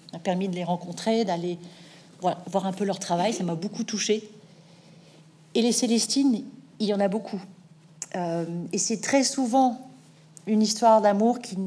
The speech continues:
qui tourne très mal, de la violence. Donc, en relisant cette plume de Célestine, j'avais oublié ces passages qui sont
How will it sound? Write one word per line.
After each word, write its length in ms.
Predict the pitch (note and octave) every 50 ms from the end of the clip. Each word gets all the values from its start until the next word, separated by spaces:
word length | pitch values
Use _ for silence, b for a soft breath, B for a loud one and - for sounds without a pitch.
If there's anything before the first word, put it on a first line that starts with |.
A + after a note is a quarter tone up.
| F3+ - - - - - - - - _ -
qui 120 | - -
tourne 240 | - - G#3+ G#3 F#3+
très 320 | - - - - - G#3+ G3+
mal, 320 | G3 F#3+ G3+ A3+ A#3 G#3+ - - - -
de 140 | F3 - F3+
la 100 | F3 F3
violence. 580 | D#3+ F3 F#3+ F3+ F3 G3 G3+ - - - - - - B B B B B B B3 B B B B B B B B B B B B B B B -
Donc, 300 | F3+ G#3+ A3 A3 - -
en 100 | A3 G3+
relisant 680 | F#3+ A3+ D4 D#4 D#4+ D#4+ C#4+ A3+ B3+ A#3 A3+ G#3+ - - - - - - - - - _ - - - - - - - - - - - - - - _
cette 320 | - - - G#3 F3+ - -
plume 280 | - - D4 D#4+ D#4+
de 80 | B3+ G#3
Célestine, 760 | E3+ - C4+ B3 A#3+ A3 - - - - C4+ B3+ A3 F3 E3+ - - - - - - - - - - - _ _ _ _ - - - - -
j'avais 440 | G3 E3 F#3 G#3 G3+ F#3+ G#3 - - -
oublié 500 | D#4+ E4+ D4 B3+ C4 A#3+ A3+ A#3+ B3 C4
ces 240 | C4 - - - F#3
passages 680 | F#3 - A#3 A3 - - A3 G#3 G#3+ A#3 A#3+ A3+ - -
qui 100 | - F#3
sont 240 | - - G3 F3+